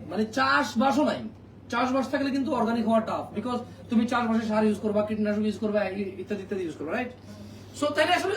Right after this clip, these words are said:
অর্গানিক তানজানিয়ার মধু আনার কারণ কি? সুন্দরবনের মধু আমরা প্রতি বছর যে পরিমাণ সংগ্রহ করতে সক্ষম হই, তা আমাদের কাস্টমার চাহিদা অনুযায়ী খুবই সামান্য,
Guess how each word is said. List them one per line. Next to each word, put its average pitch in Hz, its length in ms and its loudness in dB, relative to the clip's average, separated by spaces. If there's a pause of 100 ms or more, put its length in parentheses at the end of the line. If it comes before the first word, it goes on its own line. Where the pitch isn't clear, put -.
(100)
অর্গানিক 294 500 0
তানজানিয়ার 285 440 2
মধু 233 180 4
আনার 214 160 2
কারণ 175 280 -6
কি? 113 120 -12 (720)
সুন্দরবনের 247 580 2
মধু 208 320 4
আমরা 196 180 -4
প্রতি 190 220 -6
বছর 180 220 -4
যে 165 200 -10
পরিমাণ 151 220 -8
সংগ্রহ 160 320 -6
করতে 180 220 -10
সক্ষম 214 320 -2
হই, - 200 -8 (800)
তা 226 80 2
আমাদের 196 400 0
কাস্টমার 220 380 -6
চাহিদা 196 300 -4
অনুযায়ী 175 240 -10
খুবই - 120 -8
সামান্য, - 260 -10